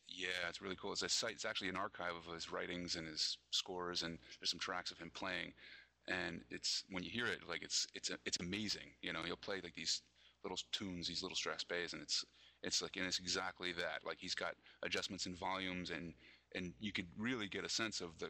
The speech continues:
the kind of music that was really gripping people back then in the valley of the Spey River, where, and then it naturally, you know, sort of carried over into other musicians wanting to reproduce that, that feel, you know. Um,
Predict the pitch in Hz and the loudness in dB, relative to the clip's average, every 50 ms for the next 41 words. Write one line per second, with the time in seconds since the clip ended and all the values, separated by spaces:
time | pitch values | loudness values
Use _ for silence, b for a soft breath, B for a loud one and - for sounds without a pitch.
0 | - - 95 87 - - 95 92 87 85 95 131 151 - - - - - - 85 | -4 -8 -10 -8 -4 -2 -2 -2 -2 0 0 0 0 0 -2 -4 -4 -4 -2 -2
1 | 87 92 87 85 - 90 90 - - 92 87 - - 87 - - 82 80 - B | -2 -2 -2 -2 -2 -2 -2 -2 -2 -4 -4 -4 -6 -6 -4 -2 -2 -2 -4 B
2 | B B B B B _ _ _ - - 90 82 82 - - - 101 98 90 85 | B B B B B _ _ _ -4 -2 0 0 -2 -2 -2 0 0 2 2 0
3 | 87 87 - 110 110 107 95 92 92 98 98 90 85 87 85 85 82 78 - - | -2 -2 -2 -2 0 0 0 0 0 0 0 0 -2 -4 -4 -6 -2 0 0 0
4 | - 90 82 82 98 113 90 87 87 87 85 85 95 92 90 87 - - - 87 | 0 -2 -2 0 0 0 2 2 2 0 0 0 0 0 0 0 -2 -4 -4 -2
5 | 90 92 92 90 85 B B B B B B - 95 - 101 98 92 90 92 - | 0 0 0 0 -2 B B B B B B -4 -2 0 0 0 0 0 0 -2
6 | 98 87 85 87 87 85 - - 104 90 82 78 - - 87 87 - - - 90 | -4 -4 -4 -4 -4 -6 -6 -2 -2 -2 -2 0 0 -2 -2 0 0 0 2 2
7 | 87 87 85 85 87 85 82 85 82 80 78 78 85 82 80 82 87 82 80 98 | 2 2 2 0 0 -2 -2 -4 -2 0 0 0 0 -2 -2 -2 -2 -2 -2 0
8 | 95 - - 90 82 80 85 87 - - - - 85 90 87 95 90 82 82 - | 0 0 -2 -2 -4 -6 -6 -6 -6 -6 -8 -8 -6 -4 -4 -4 -4 -2 -2 0
9 | 165 175 - - 90 82 78 - - - B B B B B B B B B B | 2 2 2 0 0 -2 -2 -4 -6 -12 B B B B B B B B B B
10 | - - - 90 87 85 - - - 120 113 82 76 80 82 82 85 85 87 - | -20 -8 -2 0 0 0 0 0 0 2 2 0 0 0 0 0 0 -2 -2 -4
11 | B B B B B B B B B B B B B B B B B - _ - | B B B B B B B B B B B B B B B B B -20 _ -6
12 | - 87 82 82 82 82 80 | -2 -2 0 0 -2 -4 -6